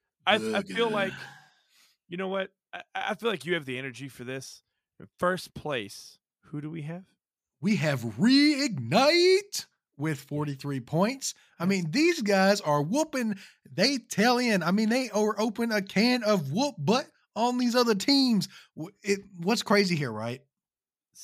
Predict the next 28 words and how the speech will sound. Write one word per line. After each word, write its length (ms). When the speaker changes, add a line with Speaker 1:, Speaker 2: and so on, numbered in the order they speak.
Speaker 2:
Listen 280
to 60
Speaker 1:
Seventeen 140
Speaker 2:
me. 40
Speaker 1:
points. 300
That's 200
what's 120
crazy. 400
Speaker 2:
Listen 640
to 140
my 200
<laughs> 20
voice. 720
Speaker 1:
<laughs> 360
Speaker 2:
Listen 380
to 80
me, 200
brother. 480
Um, 440
between 800
tenth 360
and 420
second 520
place, 520
we 160
have 280
eight 280
points. 560